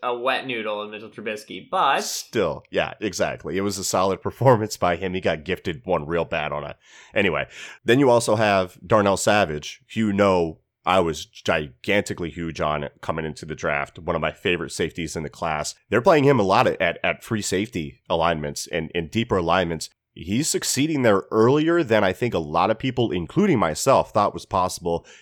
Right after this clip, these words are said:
Speaker 2: He can also play in the nickel. He can play in the box. Guy's a physical dude.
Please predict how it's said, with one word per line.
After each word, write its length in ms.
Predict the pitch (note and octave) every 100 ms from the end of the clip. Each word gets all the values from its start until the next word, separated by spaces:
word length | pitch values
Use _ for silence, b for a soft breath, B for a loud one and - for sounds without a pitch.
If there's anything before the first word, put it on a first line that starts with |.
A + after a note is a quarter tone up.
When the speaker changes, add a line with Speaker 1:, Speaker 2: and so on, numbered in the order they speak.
| B
Speaker 2:
He 80 | F#2+
can 80 | A2+
also 200 | A#2+ -
play 220 | - G#2+
in 60 | F#2+
the 60 |
nickel. 280 | F2 G#2+ G#2+
He 120 | G2
can 120 | D#2+
play 180 | D2+ A2
in 60 | G2+
the 80 | D2
box. 380 | D#2+ E2+ - - B B
Guy's 280 | G2+ A2 D#2+
a 60 | D2+
physical 460 | - A#2 A#2 G2+
dude. 340 | D2 E2+ E2+